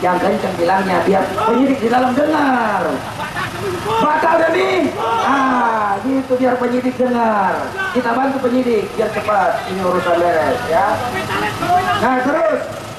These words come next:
poin huruf C. Menghina seseorang, agama, suku, ras, golongan,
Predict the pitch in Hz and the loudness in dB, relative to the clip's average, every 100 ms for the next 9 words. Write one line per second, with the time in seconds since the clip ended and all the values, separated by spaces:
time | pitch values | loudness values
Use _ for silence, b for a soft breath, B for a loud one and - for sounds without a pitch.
0 | - - 269 294 294 302 330 311 294 302 | -14 -8 -2 0 2 2 2 2 2 2
1 | 285 320 294 - - - - - - - | 2 2 0 0 -4 -8 -10 -10 -8 -8
2 | - - - - - - 240 285 277 294 | -8 -8 -8 -8 -6 -2 0 4 4 6
3 | 285 294 294 269 277 262 254 254 254 254 | 4 4 2 2 0 2 2 2 2 2
4 | 254 254 240 240 - - - 180 214 233 | 2 2 0 -2 -8 -12 -6 -4 -2 0
5 | 233 233 233 233 226 233 226 233 233 226 | 0 0 0 0 0 0 2 2 2 2
6 | 220 220 220 226 226 226 220 220 | 0 2 2 2 2 4 4 0